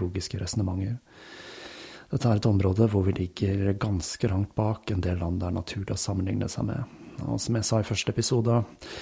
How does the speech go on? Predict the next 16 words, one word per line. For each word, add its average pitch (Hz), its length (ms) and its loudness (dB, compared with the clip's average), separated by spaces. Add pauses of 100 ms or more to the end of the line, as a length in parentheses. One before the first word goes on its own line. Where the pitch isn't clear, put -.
(160)
jeg 127 220 -8
tror 98 220 -2
at 95 120 -2
våre 104 160 0
etterkommere 101 640 -2
kommer 98 200 -2
til - 120 -6
å 98 60 -4
se - 160 -6
tilbake 95 520 0
på 92 200 -4 (100)
hvordan 98 240 -2
vi 98 100 -2
behandlet 101 380 -2
denne 98 240 2
tematikken 101 640 0